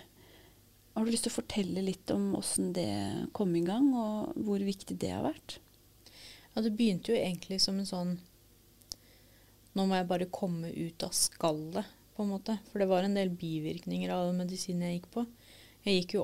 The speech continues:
Speaker 2: opp over trettifem kilo.
Speaker 1: Mm.
Speaker 2: Eh, så jeg kjente jo på en måte ikke igjen meg selv i speilet. Og da ble Instagram en sånn der typ, ja, men nå skal du bare eksponere deg. Greie.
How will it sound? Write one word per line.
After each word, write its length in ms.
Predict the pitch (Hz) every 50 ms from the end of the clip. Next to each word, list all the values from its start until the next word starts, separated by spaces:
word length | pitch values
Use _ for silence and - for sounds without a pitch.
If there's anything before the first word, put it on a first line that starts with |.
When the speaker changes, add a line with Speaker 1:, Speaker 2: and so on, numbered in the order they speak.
| -
Speaker 2:
opp 240 | - - - - - 165
over 160 | 170 175 175
trettifem 460 | - 180 175 - 185 - 175 165 170 175 -
kilo. 300 | - 170 180 214 294 - - - - - - - - - - -
Speaker 1:
Mm. 140 | - 196 180 - - - - - - - - - 208
Speaker 2:
Eh, 380 | 202 202 190 190 190 185 190 190 190
så 300 | - - - - 202 196 196
jeg 160 | 190 202 190 -
kjente 260 | 226 196 180 180 -
jo 80 | 156 160
på 140 | - 185 180
en 80 | 180
måte 180 | 170 175 - 175
ikke 160 | 175 - 185
igjen 240 | 175 170 165 165 165 170
meg 100 | 170 170
selv 400 | - 175 170 165 165 165 165 -
i 140 | - - 170
speilet. 320 | - - 160 156 185 262 262 262 - - - - - - - - _ - - - - _ - - - - - - - - - - - 185
Og 80 | 185 180 190
da 100 | 208 208
ble 160 | 202 208 185 180 180 175
Instagram 500 | 165 165 - - 165 170 170 170 170 185
en 80 | 190
sånn 160 | - - 175 175
der 160 | 165 165 -
typ, 240 | - 165 165 - - - - - - - - - - - - - - - - - - -
ja, 80 | 208 190 -
men 160 | - 202 196 190
nå 80 | 196
skal 160 | - 208 180
du 80 | 196 196
bare 380 | 190 190 180 165 165 165 170 165 - -
eksponere 640 | 175 - - - - 196 190 180 160 147 143 143 143 160
deg. 160 | 185 190 - - - - - - - - - - - - - - - - - - - - - - - - - - - - - - - 196
Greie. 300 | 190 190 190 202 208